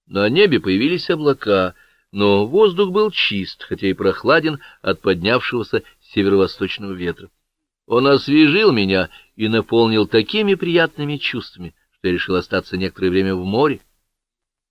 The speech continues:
Установив руль в прямом направлении, я растянулся на дне лодки. Луна спряталась за облака, все покрылось мраком, и я слышал лишь плеск воды под килем, резавшим волны. Это журчание убаюкало меня,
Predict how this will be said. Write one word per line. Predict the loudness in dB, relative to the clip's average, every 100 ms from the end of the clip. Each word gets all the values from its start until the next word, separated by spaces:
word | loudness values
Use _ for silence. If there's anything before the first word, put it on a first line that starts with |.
| _ -8
Установив | -4 -2 0 2 2 0 0
руль | 0 0
в | 0
прямом | -2 2 2
направлении, | 2 0 0 0 2 2 -2 -6 -14 _
я | 0 4
растянулся | 4 2 -4 -2 0 0 -2
на | -2
дне | -2 0
лодки. | 0 0 _ -20 _ _ _ _ _ _ _ _ _ _ _ 2
Луна | 4 4 2
спряталась | -2 2 2 2 2 2 2
за | 0
облака, | 2 -2 0 0 0 -2 -12 _
все | -4 2 2
покрылось | 2 0 0 0 -4
мраком, | 0 2 2 -2 -2
и | 0
я | 0 -2 _ _
слышал | -6 -6 -2 -2
лишь | -2 -4
плеск | 0 0 0 -2
воды | -4 -2 -2
под | -2 -4
килем, | -4 -2 -2 -4 _ _ _
резавшим | -2 0 0 -4 -8 0
волны. | 0 0 -4 _ _ _ _ _
Это | -4 0 0
журчание | 0 0 2 2 2
убаюкало | 2 4 2 0 -2 -2
меня, | 0 -2